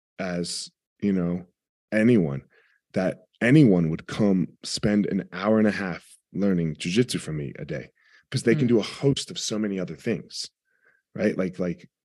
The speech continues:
Speaker 1: and they can go to other jujitsu schools. So if they're gonna come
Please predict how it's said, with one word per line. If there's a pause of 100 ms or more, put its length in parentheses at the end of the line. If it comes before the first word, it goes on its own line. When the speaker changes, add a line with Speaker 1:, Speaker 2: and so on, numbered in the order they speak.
(480)
Speaker 1:
and
they
can
go
to
other
jujitsu
schools. (440)
So
if
they're
gonna
come